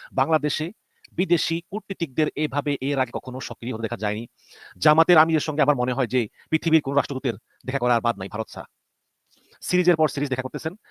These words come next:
এমনকি সেই ফুটবল জগতের আর্জেন্টিনা, ব্রাজিলের রাষ্ট্রদূতদেরও দেখা করা শেষ। মার্কিন রাষ্ট্রদূত দফায় দফায় বিভিন্ন জায়গায় বৈঠক করেছেন, এর আগে বৈঠক করেছেন, তারেক রহমানের সঙ্গেও তিনি লন্ডনে গিয়ে বৈঠক করেছেন, আবারও তিনি যাচ্ছেন। তো এবার আসলে ঠিক কি জন্য তিনি যাচ্ছেন?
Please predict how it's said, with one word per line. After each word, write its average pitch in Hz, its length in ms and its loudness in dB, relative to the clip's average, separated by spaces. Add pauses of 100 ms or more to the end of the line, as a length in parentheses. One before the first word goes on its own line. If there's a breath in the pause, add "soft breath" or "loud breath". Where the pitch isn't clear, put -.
(100)
এমনকি 131 320 -2
সেই 131 120 0
ফুটবল 156 260 4
জগতের 135 320 2 (180 soft breath)
আর্জেন্টিনা, 127 420 2
ব্রাজিলের 123 280 2
রাষ্ট্রদূতদেরও 127 320 -2
দেখা 117 120 -4
করা 101 120 -8
শেষ। - 280 -16 (920)
মার্কিন 165 380 2
রাষ্ট্রদূত 139 380 -4
দফায় 208 280 0
দফায় 151 280 0
বিভিন্ন 131 200 -8
জায়গায় 127 180 0
বৈঠক 107 160 -10
করেছেন, 110 340 -8 (160)
এর 104 120 -6
আগে 110 140 -4
বৈঠক 98 180 -8
করেছেন, 101 340 -10 (360)
তারেক 123 180 2
রহমানের 110 180 0
সঙ্গেও 147 220 -2
তিনি 135 140 -2
লন্ডনে 117 320 -2
গিয়ে 120 100 -2
বৈঠক 135 160 -4
করেছেন, 135 280 -8 (580)
আবারও 110 260 2
তিনি 110 120 -4
যাচ্ছেন। - 260 -10 (640)
তো 220 120 6 (460)
এবার 262 240 4
আসলে 202 260 -2
ঠিক - 200 -8 (240)
কি 269 200 -4
জন্য 190 400 -4
তিনি 147 120 -4
যাচ্ছেন? - 360 -4